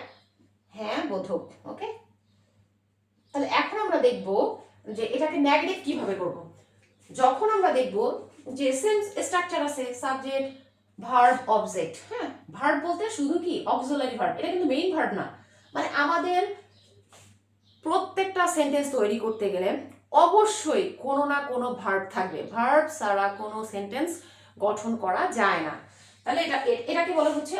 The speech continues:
অক্সিলারি ভার্ব, এখানে মেইন ভার্ব নাই, মেইন ভার্ব সম্পর্কে আমি বলবো। তো এখন দেখি যে এটাকে আমরা যখন অক্সিলারি ভার্ব থাকবে, অক্সিলারি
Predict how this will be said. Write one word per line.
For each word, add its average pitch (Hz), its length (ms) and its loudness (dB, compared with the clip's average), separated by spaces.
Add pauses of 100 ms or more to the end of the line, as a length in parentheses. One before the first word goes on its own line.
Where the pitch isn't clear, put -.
(140)
অক্সিলারি 240 500 -4
ভার্ব, 208 220 0 (200)
এখানে 269 240 -4
মেইন 240 220 -4
ভার্ব 214 220 -2
নাই, 180 160 -6
মেইন 254 240 -2
ভার্ব 262 220 -4
সম্পর্কে 262 360 -6
আমি 269 100 -4 (160)
বলবো। 190 260 0 (1900)
তো 247 200 4
এখন - 240 0
দেখি 330 220 0
যে 294 80 0
এটাকে 277 280 2
আমরা 285 240 0
যখন 262 340 0 (360)
অক্সিলারি 285 640 2
ভার্ব 226 180 2 (120)
থাকবে, 220 260 -2 (540)
অক্সিলারি 320 460 0